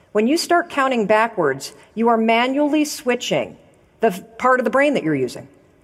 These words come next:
You're activating your prefrontal cortex. You're interrupting the habit loops of self-doubt,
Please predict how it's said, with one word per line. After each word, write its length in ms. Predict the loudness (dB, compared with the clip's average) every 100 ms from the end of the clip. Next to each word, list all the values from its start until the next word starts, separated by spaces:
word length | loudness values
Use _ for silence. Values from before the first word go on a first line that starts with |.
| _ -2
You're 240 | -2 -2 -2
activating 760 | -4 -2 -4 0 2 2 0
your 100 | -2
prefrontal 600 | -2 -2 -2 -4 -4 -6
cortex. 720 | -2 -2 0 -4 -6 -14 -16 -20 _ _
You're 240 | -4 -4 0
interrupting 960 | 0 0 0 0 2 0 0 -2 0
the 100 | 0
habit 420 | 0 2 2 0 0
loops 300 | -2 -2 -8
of 100 | -2
self-doubt, 680 | 0 0 2 2 2 0